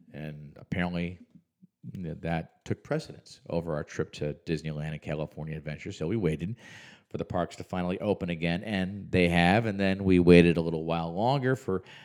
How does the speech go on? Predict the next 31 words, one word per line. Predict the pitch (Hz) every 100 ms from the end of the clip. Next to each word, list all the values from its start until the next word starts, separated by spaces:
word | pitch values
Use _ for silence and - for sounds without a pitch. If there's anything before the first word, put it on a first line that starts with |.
| -
Avengers | 73 92 92 80 85
Campus | - 139 147 - 127 -
to | 131
open | 143 127 - 127
and | 110 85
some | 90
other | 135 143 139
things | - 123 -
to | 110
settle | 120 110
down, | 104 110 104
and | 101
then | 95
finally | - 131 143 143 139
this | 107
past | - 120 107 -
weekend | 110 104 101
got | 98 92 90
there. | 78 73 - - - - - _ -
And | 101 95 92
we | 127
have | 175 151
not | 139 123 101
been | 113 127 104 87 85 92
to | - 98 -
any | 123 123
Disney | 98 90 90
park | 82 87 80 - _ -
since | - - 107 92 92 - - _ - _ -
Star | - 120 110
Wars, | 107 104 101 98 95 92 - -